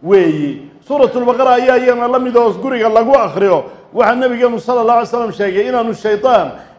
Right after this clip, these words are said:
inaanu u soo dhowaanaynin. Axkaamta kale laga qaato waxaa ka mid ah, dee in la iswakiishaa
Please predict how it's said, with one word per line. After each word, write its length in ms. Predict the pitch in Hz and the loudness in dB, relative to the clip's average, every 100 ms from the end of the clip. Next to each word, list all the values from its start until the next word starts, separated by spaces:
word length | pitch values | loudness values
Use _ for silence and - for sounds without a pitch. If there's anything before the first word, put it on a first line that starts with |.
| _ | _
inaanu 480 | 233 226 202 202 240 | -4 0 0 -2 -6
u 60 | |
soo 220 | 233 196 190 | -6 -4 -4
dhowaanaynin. 720 | 175 175 165 151 147 143 123 - _ _ _ _ | -2 -2 -2 -4 -8 -10 -12 -18 _ _ _ _
Axkaamta 520 | - 202 269 285 247 | -8 -2 0 2 2
kale 280 | 214 240 254 | 2 2 4
laga 280 | 247 240 254 220 | 4 4 4 4
qaato 360 | 226 226 240 | 4 4 4
waxaa 180 | 254 208 185 | 4 2 0
ka 100 | 254 | -2
mid 180 | 247 202 | 2 0
ah, 140 | 143 - - - _ _ - | 0 -8 -20 -20 _ _ -4
dee 260 | 196 240 | -2 0
in 80 | 269 | 2
la 60 | 254 | 2
iswakiishaa 840 | 240 214 226 220 208 214 - 208 | 2 2 0 0 -4 -6 -2 0